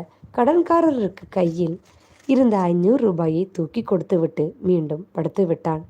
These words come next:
தூக்கம் அவனுக்கு கடவுள் அருளிய வரம். சாபமும் அதுதான். எவ்வளவு துன்பங்கள் இருந்தாலும்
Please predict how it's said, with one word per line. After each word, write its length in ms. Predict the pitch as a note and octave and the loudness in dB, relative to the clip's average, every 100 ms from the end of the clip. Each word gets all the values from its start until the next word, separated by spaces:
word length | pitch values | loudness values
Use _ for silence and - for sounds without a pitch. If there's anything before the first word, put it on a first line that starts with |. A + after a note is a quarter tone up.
| - _ | -20 _
தூக்கம் 440 | - E3 E3+ F3 D#3+ _ _ _ _ - | -4 -4 -4 -10 -10 _ _ _ _ -6
அவனுக்கு 440 | C4+ C#4 F4 F#4+ F3 - | 0 4 4 2 -4 -4
கடவுள் 380 | F#3 E3 F#3 A3 | -4 0 2 2
அருளிய 400 | D#3+ D#3+ D#3+ D#3+ | 0 -4 -2 0
வரம். 300 | D#3 E3 F3 _ _ _ _ _ - | -2 -6 -10 _ _ _ _ _ -14
சாபமும் 640 | - B3+ E4+ F4 F#3+ F3+ - | -2 2 4 4 2 -2 -6
அதுதான். 420 | E3+ D#3 E3 E3+ - _ _ - _ _ - | -6 -4 -2 -4 -6 _ _ -20 _ _ 0
எவ்வளவு 320 | B3 D#4+ G4+ G#4 | 4 6 6 6
துன்பங்கள் 500 | E4+ B3+ D#4 E4+ D4+ | 4 4 6 6 4
இருந்தாலும் 540 | G#3 F#3 F3 D#3+ D#3+ | 2 0 0 -2 -6